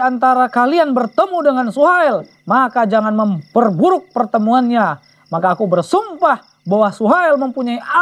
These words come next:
akal dan kemuliaan." Ya, orang seperti Suhail tidak bodoh tentang Islam, maka biarkan dia. Masya Allah. Kita tahu bahwasanya ketika, eh, apanya, Fathul Mekah itu orang-orang yang siapa yang keluar rumah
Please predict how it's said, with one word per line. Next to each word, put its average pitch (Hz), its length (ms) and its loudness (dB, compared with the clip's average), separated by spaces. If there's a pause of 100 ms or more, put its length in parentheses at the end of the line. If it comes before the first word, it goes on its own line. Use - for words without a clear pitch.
akal 320 240 2
dan 294 180 2
kemuliaan." 285 800 0 (360)
Ya, 196 240 2
orang 240 400 2
seperti 202 320 -6
Suhail 196 240 2 (160)
tidak 185 240 0
bodoh 190 320 2
tentang 151 400 -6
Islam, 135 320 -6 (240)
maka 135 160 -8
biarkan 147 560 -2
dia. 107 320 -10 (160)
Masya 101 400 -20
Allah. 95 480 -20
Kita 147 240 -4
tahu 180 240 2
bahwasanya 151 320 -6
ketika, 147 260 -4 (460)
eh, 131 680 4 (460)
apanya, 139 320 -4
Fathul 147 240 -2
Mekah 143 320 -2
itu 156 240 -4
orang-orang 156 560 2
yang 202 80 -6
siapa 156 240 -4
yang 147 160 -2
keluar 147 240 0
rumah 165 320 -6